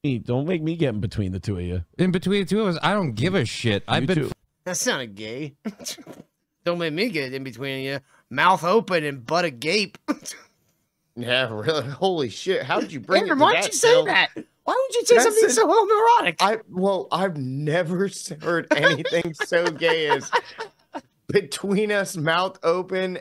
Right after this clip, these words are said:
Speaker 4: and agape." What the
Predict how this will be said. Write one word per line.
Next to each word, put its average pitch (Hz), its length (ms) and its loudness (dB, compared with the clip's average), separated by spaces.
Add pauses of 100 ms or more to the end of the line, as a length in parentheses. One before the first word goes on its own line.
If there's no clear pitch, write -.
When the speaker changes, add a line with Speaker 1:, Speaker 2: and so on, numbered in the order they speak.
(120)
Speaker 4:
and 165 380 -2
agape." 147 680 -2 (800)
What 208 560 -2
the 196 240 2